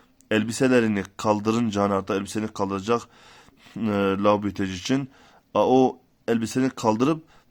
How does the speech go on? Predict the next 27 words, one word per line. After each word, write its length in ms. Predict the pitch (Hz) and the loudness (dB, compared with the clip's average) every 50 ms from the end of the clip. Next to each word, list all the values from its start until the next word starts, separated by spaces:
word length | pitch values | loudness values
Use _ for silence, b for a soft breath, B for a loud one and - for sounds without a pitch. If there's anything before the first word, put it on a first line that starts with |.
| _ _ - | _ _ 0
ama 180 | 131 139 139 | 2 2 2
kable 600 | 127 - - - 143 127 120 120 117 117 110 - | 0 -2 2 2 2 2 4 2 2 2 2 0
keşfi 440 | - - 120 110 - - - - 104 | -2 -2 -2 -2 -2 -2 -4 -2 0
avretihi, 580 | 85 98 101 104 98 92 - 98 95 92 87 b b b b b b _ | 0 0 0 -2 -4 -6 -8 -8 -6 -6 -6 b b b b b b _
daha 220 | 101 101 101 110 95 | -6 -2 0 2 4
avret 420 | 101 104 104 117 120 117 - 113 | 4 4 4 2 2 0 -2 -6
yerini 440 | 107 107 107 107 104 107 117 131 - - _ _ _ _ _ _ 120 | -2 0 0 0 2 0 -2 -2 -2 -4 _ _ _ _ _ _ 0
açmadan 720 | 123 123 - - 123 113 107 104 110 107 107 101 101 - - | 0 2 0 -4 2 2 4 4 4 4 4 2 0 -2 -2
önce 680 | 107 104 104 101 95 98 110 117 120 135 143 151 147 b b b b b b b b b b b b - | -2 -2 -2 -2 -4 0 4 4 6 6 4 2 -2 b b b b b b b b b b b b -10
işte 240 | 113 - - - 120 | -8 -8 -6 -6 -4
o 180 | - 123 123 | -2 -2 -2
zaman, 360 | 113 117 113 110 110 107 104 101 b b b b b _ - _ | 0 0 0 0 0 -2 -4 -6 b b b b b _ -18 _
e, 360 | 113 113 110 104 104 101 101 104 | -6 -4 -4 -2 -4 -4 -6 -8
bu 140 | 107 107 | -10 -8
duayı 240 | 107 107 107 104 104 | -4 -2 0 0 0
okuyacak. 400 | 95 90 - 104 92 101 98 92 95 - _ _ _ _ | -2 -6 -8 -10 -6 -6 -6 -6 -8 -16 _ _ _ _
Euzu 420 | - 107 101 104 107 104 104 101 107 | -6 -4 -4 -4 -6 -8 -10 -8 -6
billahi 640 | 110 104 101 104 110 113 113 110 110 120 123 120 113 - - _ _ b b b b b b b b - | -6 -6 -4 -2 -2 -2 -2 -2 0 0 -2 -2 -2 -6 -16 _ _ b b b b b b b b 0
minel 280 | 107 110 110 104 101 | 0 2 2 2 0
hubsi 600 | 95 - - 131 123 120 117 - - 131 131 131 - | -2 -4 -4 -4 -4 -4 -8 -2 2 2 2 2 2
vel 180 | - 110 110 107 | 0 0 0 0
habaisi, 640 | 101 - 117 104 101 107 101 104 101 95 110 107 104 | -2 -6 -8 -4 -2 0 0 0 -2 -4 -8 -8 -6
bu 140 | 104 104 101 | -6 -6 -2
duayı 240 | 104 98 98 101 92 | 0 0 0 0 -2
okuyacak. 360 | 85 - 101 90 85 87 87 - - - _ _ _ _ _ _ _ _ _ _ _ _ _ _ _ _ _ _ _ _ _ _ _ _ b b b b b b b b b b b b b b b b _ | -4 -6 -10 -10 -10 -12 -16 -18 -20 -20 _ _ _ _ _ _ _ _ _ _ _ _ _ _ _ _ _ _ _ _ _ _ _ _ b b b b b b b b b b b b b b b b _
Kaday 320 | - 123 127 135 147 151 139 | 0 2 4 6 6 6 6
hacet 760 | - - - 131 127 127 117 131 147 143 147 - - - | 4 2 2 4 4 4 4 2 0 0 0 -8 -12 -12